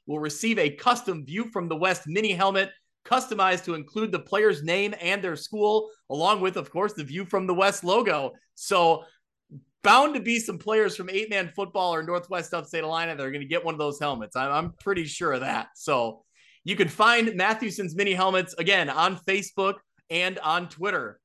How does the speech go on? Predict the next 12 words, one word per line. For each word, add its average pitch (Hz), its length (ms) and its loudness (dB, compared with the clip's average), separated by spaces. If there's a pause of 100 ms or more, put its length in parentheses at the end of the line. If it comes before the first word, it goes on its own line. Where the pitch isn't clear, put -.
(760)
If 160 160 -8
you 170 340 0
also 233 400 4
are 156 100 4
looking 214 320 2
for 220 360 4
uniforms, 180 640 -4
Brink 170 380 0
Sportswear 190 840 0
offers 165 380 0
totally 220 360 -2
custom, 202 520 -4